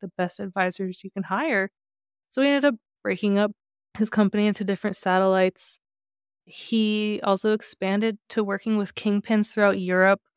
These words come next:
for the purpose of opening up more shell companies for porn production and distribution there. And then in the seventies, he worked with the former bodyguard of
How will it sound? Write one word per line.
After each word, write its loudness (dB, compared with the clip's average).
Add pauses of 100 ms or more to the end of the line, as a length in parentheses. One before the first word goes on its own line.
(120)
for 2
the -8
purpose -8
of -2
opening 0
up 2
more 2
shell 0
companies -2
for -4
porn -2
production -4
and -4
distribution -6
there. 4 (840)
And 2
then 4 (140)
in 0
the 0
seventies, 2 (440)
he -2
worked -2
with 0
the -4
former 0
bodyguard 0
of -4